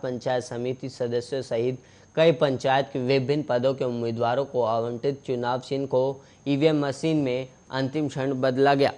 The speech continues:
और वहीं रघुनाथपुरा दक्षिण पंचायत के मतदान केंद्र संख्या सतासी में मतदान कर्मी जमीन पर बैठकर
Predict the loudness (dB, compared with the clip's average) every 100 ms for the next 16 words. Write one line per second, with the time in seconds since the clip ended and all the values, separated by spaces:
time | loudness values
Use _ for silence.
0 | -2 -2 0 0 0 2 0 0 0 2
1 | 0 0 0 4 4 2 -2 -4 -4 -4
2 | -2 -4 0 -2 0 -4 -2 -2 -2 -2
3 | -2 -4 -4 -4 -4 -4 -4 -2 0 0
4 | -2 0 -2 -2 -2 0 0 -2 -2 -2
5 | 0 0 0 0 0 -2 -2 0 -2 -2
6 | -4 -4